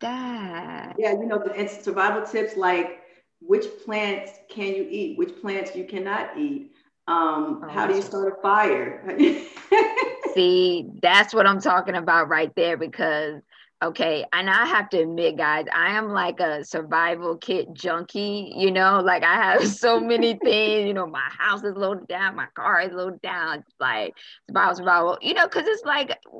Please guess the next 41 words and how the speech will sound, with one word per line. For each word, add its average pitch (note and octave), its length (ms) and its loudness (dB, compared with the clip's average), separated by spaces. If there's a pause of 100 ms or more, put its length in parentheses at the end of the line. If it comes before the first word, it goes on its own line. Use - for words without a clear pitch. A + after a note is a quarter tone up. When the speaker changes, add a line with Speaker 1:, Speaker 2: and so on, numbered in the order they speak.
(180)
Speaker 1:
when C4 220 -4
you E4 80 -6
get A4 200 0
caught - 320 -2
a - 60 -2
couple G#3+ 300 -8
times G3 360 -2
like F#3 200 0
that, F3+ 120 2
it B3 120 0
doesn't G4 340 -2
feel C5+ 240 4
good, E3 380 0
you F#3 100 0
know, F#3 180 2
when F#3+ 220 -2
you're F#3+ 220 0
caught A#3 380 0 (360)
off G#3+ 220 4 (120)
guard, G#3 560 6
you F#3+ 60 0
know, F#3 160 2
and D3 100 2
I've E3+ 200 0
been B4+ 200 -4
caught, - 440 0 (160)
you B3+ 120 -6
know, A#3+ 240 2
a A3+ 60 -6
couple B3 300 -10
times B3+ 340 -4
like A#3 200 -2
that, F#3 240 -2
so F#3+ 120 -2
I'm A#3+ 120 -4
like, G#3 200 0
"Mm, F#3 560 -6 (340)
I - 120 -2
need G#3+ 560 -2 (220)
my F3 140 0
stuff," - 460 0